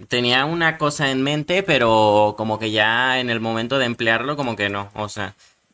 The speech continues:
es que también no tomo yo en cuenta como mi casa tiene tales dimensiones, ¿no? Porque, ¿cómo, cómo hago eso? Entonces creo que ya,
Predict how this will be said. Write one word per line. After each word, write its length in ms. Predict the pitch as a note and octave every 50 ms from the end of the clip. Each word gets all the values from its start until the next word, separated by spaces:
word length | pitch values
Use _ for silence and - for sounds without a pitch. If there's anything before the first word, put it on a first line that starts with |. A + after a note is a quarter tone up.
| _ _
es 80 | - -
que 80 | E3+
también 240 | D#3 D#3 C#3+ C#3 C#3
no 120 | C#3+ C#3+ C#3+
tomo 180 | D3 C#3 C#3+ C#3+
yo 140 | C3 C#3 C3+
en 100 | C#3+ C#3
cuenta 320 | C#3 C3+ C3+ C3+ D3 D#3+
como 600 | D#3+ D#3+ C#3 A#2+ A2 G#2 G2+ G2 F#2 F#2 F2+ D#2+ D#2 - _ _ _ _ _ _ _ _ _ _ _ _ _
mi 100 | - C3 C3
casa 240 | D3 D3 D#3 D3+
tiene 220 | C#3+ D#3 C#3 C3+ C3+
tales 240 | C#3 C3+ B2+ A#2+ A#2
dimensiones, 600 | A#2 A2 G#2+ G#2 G#2+ - C#3 C3+ B2+ A#2 A2 G#2+
¿no? 180 | A2+ B2+ D3+ D3
Porque, 520 | C#3+ B2 - - - G#2+ F#2+ F2 E2+ D#2+ - - _ _ _ _ _ _ _ _ _ _ _ _ _ - - - - - _ _ _ _
¿cómo, 480 | - - D3+ C#3+ C3+ A#2+ G#2+ G#2+ A#2
cómo 340 | - - C#3 B2+ B2+ A#2+ A2+
hago 240 | A2+ G#2+ G2 G2 F#2+
eso? 380 | F2+ F#2+ - - G#2 A2 - - _ _ _ _ _ _ _ _ _ _ _ _ _ _ _ _ _ _ _ _ _ _ _ _ _ _ _ _ _ _ _ _
Entonces 380 | _ - C#3+ D3+ D#3 F3+ E3+ -
creo 280 | - E3+ D3+ D3+ D#3 D#3
que 140 | - E3 C#3+
ya, 680 | C3+ B2+ A#2+ A#2 A#2 A#2 A#2 A2 G#2+ A2 G#2 G2+ F#2